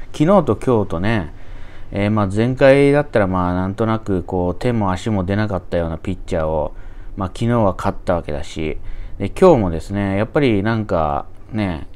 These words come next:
気持ちよくは投げてなかったじゃないですか。だから、なんて言うんでしょうね。簡単に三振、昨日もまあ簡単に三振はしなかったっていうのを言ったと思うんですよね。粘ったりしてね。うん、アデルとか、あの、ベラスケとかね。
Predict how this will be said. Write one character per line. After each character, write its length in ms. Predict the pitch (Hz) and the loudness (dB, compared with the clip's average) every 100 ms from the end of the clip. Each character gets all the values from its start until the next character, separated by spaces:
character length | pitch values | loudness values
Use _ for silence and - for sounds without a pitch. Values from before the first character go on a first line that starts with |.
| - - - | -12 -10 -2
気 120 | 143 | 2
持 120 | 165 | 2
ち 140 | 165 | 6
よ 120 | 180 170 | 6 8
く 100 | 110 | 4
は 100 | 92 | 4
投 160 | 104 | 2
げ 100 | 110 | 2
て 100 | 101 | 0
な 140 | 90 95 | -2 0
か 100 | 95 | -2
っ 80 | |
た 120 | - 82 | -2 -4
じ 80 | |
ゃ 40 | 78 | -4
な 140 | 78 | -6
い 60 | 78 | -6
で 100 | 73 | -8
す 140 | - | -6
か。 220 | 71 - - - - - - - - - - - | -8 -6 -10 -12 -12 -10 -10 -10 -12 -12 -10 -4
だ 120 | 123 | 0
か 100 | 123 | 2
ら、 100 | 104 | 2
な 140 | 95 151 | 2 0
ん 40 | |
て 60 | 160 | 0
言 80 | 110 | -2
う 20 | |
ん 40 | |
で 40 | 90 | -2
し 60 | |
ょ 60 | 87 | -4
う 40 | |
ね。 300 | 85 95 95 - - - - - - - - - - - - | -2 -2 -4 -8 -14 -14 -14 -14 -16 -16 -16 -14 -14 -14 -6
簡 220 | - 175 | 0 0
単 180 | 180 170 | 2 2
に 80 | 165 | 2
三 240 | 160 151 | 0 0
振、 240 | - 143 143 | 0 -2 -2
昨 160 | 147 | 2
日 80 | 180 | 2
も 160 | 131 98 | 4 2
ま 120 | 95 | 0
あ 20 | |
簡 260 | 95 123 131 | 0 -2 2
単 220 | 135 131 | 2 0
に 80 | 127 | -2
三 240 | 127 123 | -2 -4
振 160 | 117 113 | -2 -2
は 80 | 113 | -2
し 120 | 107 | 0
な 140 | 107 | 0
か 80 | 87 | -2
っ 60 | - - | -4 -6
た 140 | 62 | -6
っ 40 | |
て 200 | - - | -8 -6
い 120 | 82 82 | -4 -4
う 40 | |
の 80 | 78 | -4
を 60 | |
言 100 | 82 | -6
っ 20 | 82 | -4
た 160 | 95 | -4
と 80 | 90 | -4
思 80 | 78 | -4
う 40 | |
ん 20 | |
で 80 | 76 | -6
す 20 | |
よ 80 | 80 | -4
ね。 140 | 110 117 | -2 0
粘 280 | 95 87 | 0 0
っ 80 | 90 | -2
た 140 | - 76 | -2 -6
り 80 | |
し 80 | 76 | -6
て 80 | 80 | -6
ね。 240 | 95 110 - | -4 -4 -6
う 20 | |
ん、 320 | 85 78 76 82 | -6 -6 -6 -6
ア 140 | 85 | -4
デ 120 | 85 | -4
ル 120 | 82 | -6
と 140 | 78 - | -6 -6
か、 340 | 80 76 76 | -4 -4 -4
あ 60 | 80 | -6
の、 100 | 82 | -6
ベ 180 | 87 85 | -6 -4
ラ 140 | 85 | -4
ス 100 | - | -4
ケ 80 | 85 | -8
と 100 | 80 | -10
か 140 | 80 82 | -8 -6
ね。 280 | 104 131 | -4 -6